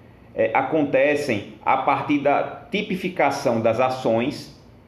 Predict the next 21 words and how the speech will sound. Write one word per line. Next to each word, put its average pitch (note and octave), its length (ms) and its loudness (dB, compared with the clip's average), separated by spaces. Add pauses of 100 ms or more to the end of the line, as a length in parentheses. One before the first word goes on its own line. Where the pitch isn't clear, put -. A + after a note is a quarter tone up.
(220)
por G2 160 -4
um F#2+ 100 -4
caminho, F#2+ 480 -4 (640)
e C3+ 100 -2
por C#3+ 180 0
outro C#3+ 240 0
caminho, B2+ 580 -2 (420)
pela D3 800 2 (520)
tipificação, D3+ 1120 0 (540)
é, A2 960 2
da C#3 200 2
forma D#3 560 2
como D3 160 0
os C#3+ 100 2
indivíduos D3 840 0 (180)
irão C#3 300 4
atuar A#2+ 840 0 (140)
dentro C3+ 280 -2
dos C#3 160 -4
contextos B2+ 600 0
sociais. A#2 800 0